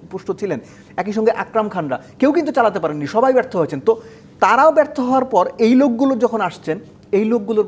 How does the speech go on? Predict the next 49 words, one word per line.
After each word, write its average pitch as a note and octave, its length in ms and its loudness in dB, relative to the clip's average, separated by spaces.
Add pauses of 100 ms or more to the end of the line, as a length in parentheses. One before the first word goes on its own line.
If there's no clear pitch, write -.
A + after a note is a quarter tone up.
(100)
কাছে F#3+ 180 -8
আপনি F3 200 -14
কি A3 100 -6
এক্সপেক্ট - 380 -6
করেন D3 140 -8
ওনারা D3+ 160 -10
চালাতে A#3+ 260 2
পারবেন? C3+ 300 -4 (380)
ওনারা G#3+ 220 2
যখন C#4 240 0
চালাতে B3+ 340 4
যাবেন, F3 380 0 (300)
যে G3+ 200 4
সংগঠকদের C4 880 0
বাদ F#3 320 -2
দিয়ে D#3+ 140 -2
যারা D#3+ 240 0
রিয়েল A3+ 300 2
সংগঠক, F#3+ 540 -8 (240)
ধরেন F#3+ 160 -6
খুলনার F#3+ 480 -2 (100)
কিংবা G3+ 200 -4
ধরেন G3+ 160 -4
জয়পুরহাটের G#3 600 -4
কিংবা F#3+ 180 -8
ধরেন G#3 160 -6
সিলেটের, G#3+ 380 -2 (220)
তারা F3+ 140 -8
কি F#3+ 100 -8
মানুষগুলোকে F#3 420 -6
সহায়তা F3 300 -6
করবে? E3 220 -6
এটা C#3 100 -4
আপনার F3 160 -8
মনে G#3 180 -2
হয়? F3+ 160 -2 (400)
So, B3 40 0 (180)
things A#3 260 0
are B3+ 200 2
getting A#3 220 2 (160)
very F#3 240 2
complicated। C#3 460 -8
তারা D#3 180 0
হয়তো A#3 220 0
ক্রিকেট B3 300 -4
বোর্ডে C4+ 220 0
পরিচালক B3+ 440 -2
হয়ে A3+ 220 -4
আসবেন, F3 360 -6